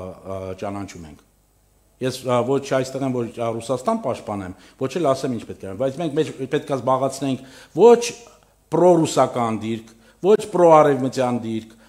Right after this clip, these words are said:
այլ պրոհայկական դիրք, ոչ հակառուսական դիրք, ոչ հակաարևմտյան դիրք։ Ես էլ եմ ասում՝ ռազմավարական պաուզա, միջև չպարզվեր՝ ուր ա գնում այս ամենը։ Իսկ երբ թե դու անցել ես, ա, իրենց թշնամու կողմը, և իրանք այդպես են մեկնաբանում,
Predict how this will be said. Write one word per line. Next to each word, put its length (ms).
այլ 320
պրոհայկական 800
դիրք, 300
ոչ 200
հակառուսական 880
դիրք, 280
ոչ 200
հակաարևմտյան 1000
դիրք։ 300
Ես 160
էլ 140
եմ 120
ասում՝ 260
ռազմավարական 800
պաուզա, 440
միջև 360
չպարզվեր՝ 1120
ուր 160
ա 80
գնում 260
այս 160
ամենը։ 340
Իսկ 200
երբ 180
թե 100
դու 140
անցել 360
ես, 140
ա, 140
իրենց 340
թշնամու 480
կողմը, 400
և 240
իրանք 220
այդպես 300
են 140
մեկնաբանում, 600